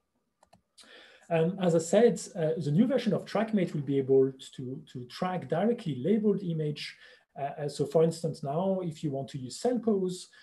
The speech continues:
uh, uh, which is a very popular, uh, um, cell segmentation algorithm, which is based on, on deep learning, then you could, for instance, use our zero cost deep learning for microscopy cell pose notebook to, uh, uh, predict, uh,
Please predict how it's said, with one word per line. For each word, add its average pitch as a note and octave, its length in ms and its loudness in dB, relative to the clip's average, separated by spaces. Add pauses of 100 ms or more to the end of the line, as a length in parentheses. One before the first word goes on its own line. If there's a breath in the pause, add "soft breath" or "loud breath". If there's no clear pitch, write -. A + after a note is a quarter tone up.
(140 loud breath)
uh, B2+ 40 -6
uh, C3+ 340 -6
which C3+ 220 -6
is B2+ 60 -8
a B2+ 60 -6
very D#3+ 260 8
popular, C3+ 600 0
uh, D#3+ 520 -14
um, A#2+ 80 -18 (260)
cell D3+ 360 2
segmentation F3 800 -2 (280 loud breath)
algorithm, C3+ 540 0
which - 160 -12
is B2 60 -16
based C3 280 -2
on, A#2+ 180 -10
on A#2+ 120 -14
deep A#3+ 240 -2
learning, B2+ 380 0 (280 loud breath)
then D3 140 2
you D3+ 80 2
could, D3+ 260 -2 (140)
for C#3+ 160 -2
instance, C3 460 -8
use F#3+ 240 0
our C#3 240 0
zero E3 240 2
cost - 240 2
deep - 160 -10
learning B2+ 200 -4
for B2 120 -14
microscopy E3+ 640 -2
cell F#3 260 2
pose E3+ 280 -2
notebook B2+ 340 -6 (420 loud breath)
to, C#3+ 260 -4 (100)
uh, C3+ 40 -8
uh, C3 340 -8
predict, - 600 -4 (280 soft breath)
uh, B2+ 140 -6